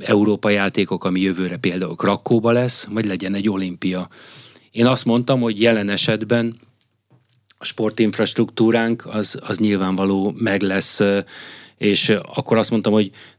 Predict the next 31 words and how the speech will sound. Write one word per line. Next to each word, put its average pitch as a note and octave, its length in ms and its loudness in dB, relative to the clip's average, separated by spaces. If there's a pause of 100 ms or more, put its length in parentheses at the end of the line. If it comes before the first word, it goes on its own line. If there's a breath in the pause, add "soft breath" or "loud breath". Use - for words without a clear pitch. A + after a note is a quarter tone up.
nagyon A2 300 4
jó G#2 180 4
lenne, G#2 260 2
hogyha G2 260 0
az F#2+ 100 4
első, G#2 520 2 (100)
Párizsi G#2 420 2
utáni G2 360 0
első G2 300 -2
európai F#2+ 520 -2
olimpia F#2+ 460 -2
Budapesten F#2+ 600 -4
lehetne. G#2 520 0 (340 loud breath)
Azóta C3+ 320 4
azért C3+ 220 4
sok D3 180 0
minden G#2 340 4
történt, G2 520 0
és G2 160 0
a G2+ 60 0
prioritások F#2+ 760 -2
megváltoztak F#2 720 -4
természetesen. G2 920 -2 (280 loud breath)
Ettől A#2 300 0
függetlenül A2 640 2
nekünk F#2+ 300 -4
ez G2 80 -2
az G2 120 -2
alapszabályunkban F#2+ 920 -4
benne G#2 280 -2
van, B2 340 -2